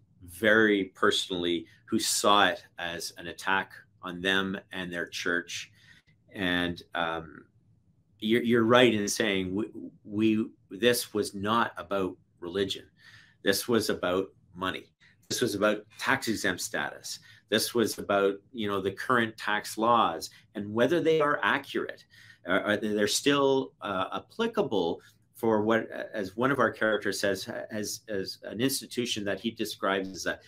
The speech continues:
a giga church that has become so big. He said, "We're not talking about should we change the tax exempt status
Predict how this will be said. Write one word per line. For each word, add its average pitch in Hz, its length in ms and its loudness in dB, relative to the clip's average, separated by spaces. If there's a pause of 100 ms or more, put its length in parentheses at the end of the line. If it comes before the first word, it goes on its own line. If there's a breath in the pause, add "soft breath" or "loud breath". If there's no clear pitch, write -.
(140 soft breath)
a - 80 -8 (140)
giga 127 300 6
church - 480 -10 (300 soft breath)
that 107 120 4
has 127 120 -2
become 135 340 0
so 160 360 0
big. 131 400 -2 (500 loud breath)
He 107 80 -8
said, 123 80 2
"We're 143 120 8
not 208 240 4
talking 160 500 0
about 107 320 2 (160)
should 202 380 0
we 190 160 -4
change 139 640 0
the 120 100 -4
tax 127 380 -2
exempt 117 400 -4
status 92 720 -4